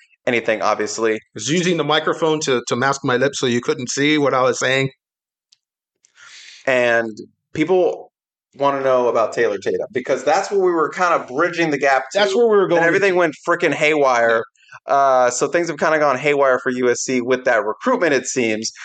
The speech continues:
Speaker 1: So that's a nice transition of everything breaking down there. So what we know,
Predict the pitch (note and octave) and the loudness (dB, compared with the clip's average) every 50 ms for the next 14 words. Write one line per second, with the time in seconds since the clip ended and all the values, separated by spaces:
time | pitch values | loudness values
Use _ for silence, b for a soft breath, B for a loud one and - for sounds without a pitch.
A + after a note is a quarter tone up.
0 | B B B - - D#3 G3+ F#3 F3+ - - E3+ D3+ D3 C#3+ C#3 C#3+ C#3 - - | B B B -8 -4 -2 -2 -2 -2 -2 -4 -4 -2 0 0 0 0 0 -2 -6
1 | - - C#3+ B2 A#2 A2+ A#2+ A2+ - - A#2 A2 - - B2+ B2 B2 - A#2+ A2 | -6 -4 -4 -4 -2 -2 -4 -4 -4 -4 -4 -2 -2 -2 -2 -2 -2 -4 -4 -4
2 | G#2 A#2 A#2 A2 A2+ G#2+ G#2 G2+ A2+ A2 A2+ A2 G#2 G#2 G2+ F#2+ G2 - - B2+ | -2 -2 -2 -2 -2 -6 -4 -2 0 0 2 0 0 0 0 0 0 0 0 2
3 | A2+ A2 G#2+ b b b b b b _ _ _ _ - C#3+ F3 - F#3+ G3 G3+ | 2 2 0 b b b b b b _ _ _ _ -8 -8 -8 -4 -2 -2 0
4 | F3+ D#3+ C#3 C3 B2+ C3 | 0 2 2 2 2 2